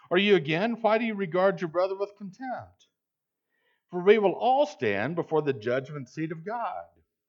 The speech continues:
For it is written, 'As I live, says the Lord, every knee shall bow to me, and every tongue shall give praise to God.'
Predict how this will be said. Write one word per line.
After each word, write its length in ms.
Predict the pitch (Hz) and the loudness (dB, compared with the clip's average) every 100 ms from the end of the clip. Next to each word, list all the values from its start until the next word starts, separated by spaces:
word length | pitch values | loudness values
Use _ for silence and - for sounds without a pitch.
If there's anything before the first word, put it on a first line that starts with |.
| _ | _
For 100 | 127 | -8
it 220 | 113 160 | 0 4
is 160 | 202 202 | 4 4
written, 400 | 120 123 123 185 127 | 0 -2 -2 -4 4
'As 260 | 143 160 | 4 6
I 140 | 190 190 | 6 4
live, 420 | 131 117 147 156 | 2 0 0 0
says 260 | 156 160 | 0 -2
the 60 | 156 | -4
Lord, 320 | 135 120 143 - - - - | -2 0 -2 -4 -20 -20 -4
every 460 | 131 202 220 277 262 | 4 4 4 -2 -2
knee 540 | 185 120 101 98 147 | -4 -4 -4 -4 -4
shall 240 | 170 156 131 | -4 -2 -2
bow 360 | 110 120 139 185 | 2 4 4 2
to 60 | - | -6
me, 600 | 175 185 190 123 85 73 _ _ _ _ - - | -10 -6 -6 -6 -10 _ _ _ _ _ -20 -6
and 160 | 120 139 | 0 6
every 300 | 180 220 240 | 6 6 0
tongue 460 | - 165 160 190 | 2 4 4 0
shall 220 | 180 165 | 0 2
give 340 | 147 147 135 - | 4 2 0 -4
praise 680 | 196 147 110 110 120 123 _ _ - | 0 0 0 -2 -4 -8 _ _ -14
to 120 | 151 | -12
God.' 540 | 147 160 110 87 73 | -6 -4 -4 -8 -16